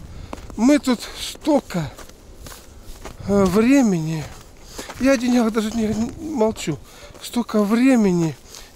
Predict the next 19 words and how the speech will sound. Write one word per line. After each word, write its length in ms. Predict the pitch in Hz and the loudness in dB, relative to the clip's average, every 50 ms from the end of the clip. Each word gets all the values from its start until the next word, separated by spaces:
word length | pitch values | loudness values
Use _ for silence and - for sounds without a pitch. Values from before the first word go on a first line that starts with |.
| - - | -14 -6
и 320 | - 220 220 214 202 190 175 180 | 0 2 4 6 6 4 2 2
внимания 880 | 170 160 190 190 190 190 202 262 294 330 339 320 294 240 202 170 139 117 - - - - - - - - - - | 2 4 4 6 6 6 6 6 6 6 6 6 6 6 4 2 0 -2 -8 -14 -20 -20 -20 -18 -20 -20 -14 -8
тратим, 460 | - 196 233 240 233 - 226 208 175 - - - - - - - - - - - - - - - - | -2 0 2 2 2 2 2 0 0 -2 -8 -20 -20 -20 -20 -20 -20 -20 -20 -20 -20 -20 -20 -12 -6
э, 840 | 214 185 185 190 190 185 185 180 185 180 185 180 180 185 180 170 160 151 151 160 | -2 0 2 4 6 6 6 6 6 6 6 6 6 4 4 2 0 -2 -2 0
внешности, 720 | 170 185 208 277 302 277 - - 180 165 156 - - - 135 | 2 4 6 6 6 4 2 2 0 0 0 -2 -6 -12 -10
своей 340 | - - 165 190 208 202 | -8 -4 0 2 4 4
внешности, 640 | 180 185 214 254 285 254 - 190 156 143 - - - - - - - - - - | 4 2 2 2 2 0 0 -4 -6 -6 -8 -14 -18 -20 -20 -20 -20 -20 -18 -6
как 280 | - - 247 233 - 196 | 0 0 0 2 2 2
мы 160 | 190 208 196 | 2 2 2
выглядим. 580 | 160 156 175 208 180 147 139 139 127 139 135 - - - - - - | 2 2 2 2 2 2 0 -2 -2 -4 -4 -6 -8 -16 -16 -6 -2
Из 220 | 202 202 185 180 | -2 0 0 2
этого 280 | 240 254 240 - 240 226 | 2 2 2 2 0 0
комплексуем, 840 | - - 226 226 196 - 214 226 - - - - - 180 190 180 147 | 0 0 0 0 0 0 0 0 0 -2 -6 -2 0 2 2 2 0
что 200 | - - - 233 | -2 -2 0 2
мы 220 | 247 247 247 247 247 | 2 4 4 2 2
одели, 520 | 240 196 160 135 123 175 214 190 135 120 - - - - - - - - | 0 -2 -4 -6 -2 0 0 0 -2 -4 -8 -16 -20 -20 -20 -20 -20 -8
как 260 | - - 240 247 - | -2 -2 0 0 2
мы 240 | 226 226 240 240 240 | 2 4 4 4 4
одели. 600 | 226 165 139 135 160 226 262 226 165 123 110 104 | 2 0 -2 -2 2 4 4 4 4 2 -2 -8